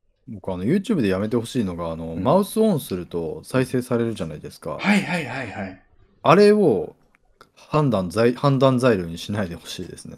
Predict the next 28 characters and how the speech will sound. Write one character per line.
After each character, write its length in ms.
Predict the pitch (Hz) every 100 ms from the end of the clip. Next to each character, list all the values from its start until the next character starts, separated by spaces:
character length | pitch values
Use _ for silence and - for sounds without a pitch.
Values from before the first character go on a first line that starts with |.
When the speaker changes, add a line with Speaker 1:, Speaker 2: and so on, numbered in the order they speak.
| -
Speaker 2:
あ 760 | 104 107 107 98 95 87 -
あ。 20 | - _ _ -
Speaker 1:
ク 140 | -
リ 100 | 233
ッ 60 | 240
ク 120 | 170
す 140 | 143
る 80 | 143
ま 120 | 156
で 120 | 143 113
行 80 |
っ 40 | 107
て 140 | -
な 140 | 175 160
い 60 |
程 260 | 120 147 135
度 80 | 104
の 120 | 95
興 220 | - 107
味 100 | 107
度 140 | 107 101
合 80 |
い 40 | 87
な 80 | 82
の 100 | 82
に、 220 | 85 80
Speaker 2:
う 60 | 98
ん。 320 | 90 82 85